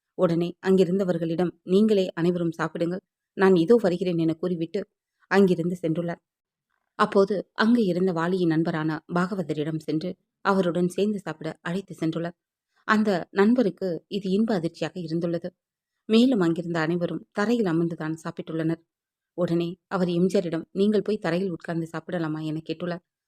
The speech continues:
அதற்கு எம் ஜி ஆரும், "யானை கவனியில் நான் இருந்தபோது நான் என்ன டேபிளிலா உட்கார்ந்து சாப்பிட்டேன்? அதனால் இது எனது பழக்கம்தான்" என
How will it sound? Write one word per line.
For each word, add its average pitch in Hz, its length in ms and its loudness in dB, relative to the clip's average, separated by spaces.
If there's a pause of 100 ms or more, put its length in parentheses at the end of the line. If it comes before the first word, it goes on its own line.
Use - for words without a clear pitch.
(140)
அதற்கு 175 360 -6
எம் 165 140 2
ஜி 180 140 -2
ஆரும், 165 240 -6 (120)
"யானை 202 380 -2
கவனியில் 165 580 -4
நான் 170 200 -2
இருந்தபோது 175 540 -2 (420)
நான் 185 220 2
என்ன 175 380 2 (300)
டேபிளிலா 202 380 4
உட்கார்ந்து 175 520 -4
சாப்பிட்டேன்? 175 500 -8 (340)
அதனால் 170 460 -4 (160)
இது 185 240 -2
எனது 175 360 -2 (100)
பழக்கம்தான்" 170 520 -4
என 160 200 -6